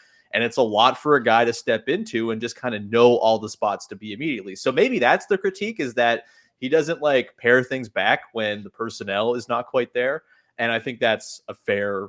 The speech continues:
way to go. You know, it, as far as, like, the front office's role in it, yeah, I mean, I, I think they've certainly undershot the, uh, need for shooting quite a bit off the bench. It's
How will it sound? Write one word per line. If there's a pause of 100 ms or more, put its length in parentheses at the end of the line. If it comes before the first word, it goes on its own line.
(260)
way
to
go. (800)
You
know,
it, (220)
as
far
as,
like,
the
front
office's
role
in
it,
yeah,
I
mean,
I,
I
think
they've
certainly (360)
undershot (200)
the,
uh,
need
for
shooting
quite
a
bit
off
the
bench.
It's